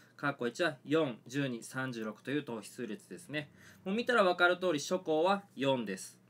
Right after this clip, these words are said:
で、公比はどうなるかっていうと、割り算したら分かりますよね。十二割る四でもいいですし、三十六割る十二でもいいです。いずれにせよ公比は三と分かります。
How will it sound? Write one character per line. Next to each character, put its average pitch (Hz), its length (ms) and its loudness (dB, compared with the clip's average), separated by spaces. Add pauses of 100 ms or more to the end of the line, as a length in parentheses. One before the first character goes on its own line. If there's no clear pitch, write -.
(640)
で、 170 140 2
公 254 240 4
比 214 160 0
は 160 100 4
ど 170 160 2
う 170 40 2
な 170 120 2
る 143 80 2
か 120 140 -2
っ 101 80 -8
て 104 100 -12
い 110 80 -6
う 107 60 -8
と、 139 300 -2 (920)
割 190 200 0
り 180 60 -2
算 196 160 2
し 196 60 -8
た - 80 0
ら 127 80 2
分 120 140 0
か 123 100 -2
り 123 80 -4
ま 120 140 -6
す - 100 -14
よ 110 80 -8
ね。 165 160 -8 (220)
十 196 180 2
二 185 140 0
割 147 180 0
る 147 60 2
四 147 280 -2
で 139 120 -4
も 127 120 -4
い 135 100 -4
い - 20 -8
で 127 160 -6
す - 80 -12
し、 196 120 -4
三 175 280 -2
十 156 120 0
六 147 220 -2
割 175 160 0
る 139 60 -2
十 139 160 0
二 120 160 -8
で 165 100 -4
も 156 140 -2
い - 20 -6
い - 20 -6
で 110 80 -4
す。 - 140 -12
い 127 80 -10
ず 127 140 -6
れ 135 100 -4
に 139 120 -4
せ 151 120 -4
よ 120 80 -2
公 131 220 -2
比 113 160 -8
は 101 80 -8
三 143 320 -4
と 110 80 -4
分 101 100 -4
か 98 140 -8
り 95 80 -10
ま 92 120 -12
す。 - 160 -20